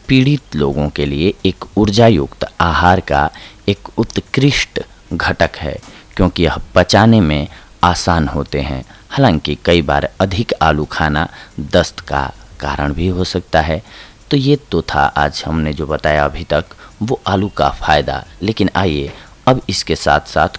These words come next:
कुछ एक इसके नुकसानों के भी बारे में जानते हैं, क्योंकि जब आप अत्यधिक मात्रा में इसका सेवन करते हैं तो आपको नुकसान हो सकता है,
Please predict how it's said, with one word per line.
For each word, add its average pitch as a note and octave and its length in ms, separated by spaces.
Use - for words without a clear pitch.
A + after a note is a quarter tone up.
कुछ - 220
एक F#2+ 160
इसके - 240
नुकसानों F2 540
के D#2 160
भी D2 200
बारे D2+ 260
में D#2 160
जानते D#2+ 400
हैं, E2+ 180
क्योंकि F2+ 280
जब D2 220
आप D#2 260
अत्यधिक F2 520
मात्रा E2+ 440
में F#2+ 140
इसका D2 280
सेवन D2+ 300
करते C#2+ 340
हैं G2 140
तो G#2+ 120
आपको D#2+ 320
नुकसान D2+ 420
हो C#2+ 140
सकता D2 320
है, C#2+ 220